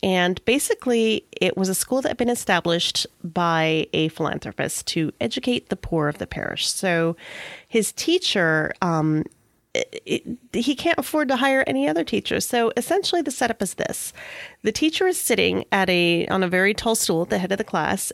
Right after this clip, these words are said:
and, um, all the children have to kind of memorize. Uh, the one older child is kind of in charge of his row and his form, and, and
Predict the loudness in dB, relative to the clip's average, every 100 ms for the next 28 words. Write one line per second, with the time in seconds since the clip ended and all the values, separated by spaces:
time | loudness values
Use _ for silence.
0 | 0 2 2 2 2 2 2 2 0 -6
1 | _ _ _ -20 -20 -4 -2 0 0 0
2 | 2 2 2 0 0 0 0 -2 2 2
3 | 0 -6 -14 -16 -8 0 2 4 4 2
4 | 0 -2 0 0 -2 -4 -6 -4 -4 -2
5 | 0 2 2 2 0 0 0 2 0 0
6 | 2 4 4 2 0 0 0 0 2 2
7 | 2 2 2 2 0 2 2 4 2 0
8 | 2 2 4 2 0 -2 _ _ -20 -20
9 | -20 -20 _ 0 2 2 0 0 -2 -2
10 | -2 2 2 2 0 0 2 2 2 0